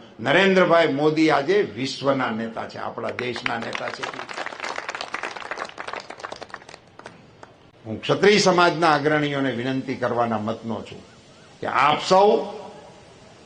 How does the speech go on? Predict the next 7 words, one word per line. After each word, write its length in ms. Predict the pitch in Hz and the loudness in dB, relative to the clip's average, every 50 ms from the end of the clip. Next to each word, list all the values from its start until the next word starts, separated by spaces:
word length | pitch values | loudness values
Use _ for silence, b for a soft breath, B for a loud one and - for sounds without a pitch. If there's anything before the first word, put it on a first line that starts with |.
| - - - - - - - - - - | -20 -20 -20 -20 -18 -18 -18 -16 -8 -2
મોદી 320 | 117 139 160 165 233 247 | 2 4 6 6 6 6
સાહેબની 420 | 220 214 202 202 185 175 185 180 | 6 6 6 4 4 4 4 4
સામેના 640 | - - 151 151 156 151 147 147 147 139 127 110 - - - - - - - - | 4 4 4 4 4 4 4 4 4 4 4 2 0 -2 -8 -14 -18 -12 -2 0
આ 0 | |
આક્રોશને, 1000 | 135 160 175 170 170 165 165 - 180 175 170 147 - - 156 143 135 - - - - - - - - - - - - - - - - _ - - - - - - - - - - - - - - | 2 4 6 6 4 4 2 4 4 6 6 4 4 2 0 0 0 -2 -4 -6 -12 -18 -20 -20 -20 -20 -20 -20 -20 -20 -20 -20 -20 _ -20 -20 -20 -20 -20 -20 -20 -20 -20 -20 -20 -20 -12 -6
એમાંથી 440 | 120 131 143 156 156 156 160 156 | -4 0 2 2 2 4 4 4
આપ 180 | 147 143 139 - | 4 4 4 2